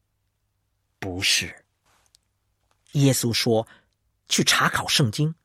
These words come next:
看看那些拆毁和重建你旧有的思想模式的资料。你的问题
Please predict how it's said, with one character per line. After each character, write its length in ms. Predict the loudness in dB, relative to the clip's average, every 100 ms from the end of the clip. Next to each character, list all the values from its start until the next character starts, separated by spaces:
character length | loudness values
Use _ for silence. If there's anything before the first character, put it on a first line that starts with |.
| _ _ -20 -10
看 420 | 0 4 6 6 4
看 220 | 0 0
那 200 | 0 0
些 220 | 2 0
拆 460 | 0 -2 0 0 0
毁 240 | 0 0
和 200 | 0 0
重 440 | 0 0 0 0
建 260 | 2 2 4
你 140 | 2
旧 500 | -2 4 6 8 6
有 260 | 6 4 2
的 120 | 0
思 340 | 0 0 0 2
想 220 | 4 4
模 260 | 4 4
式 220 | 4 2 0
的 100 | 0
资 260 | -2 0
料。 300 | 2 0 -2 _ _ _ _ -20 -2
你 100 | 2
的 140 | 4
问 240 | 4 4 2
题 300 | 0 -2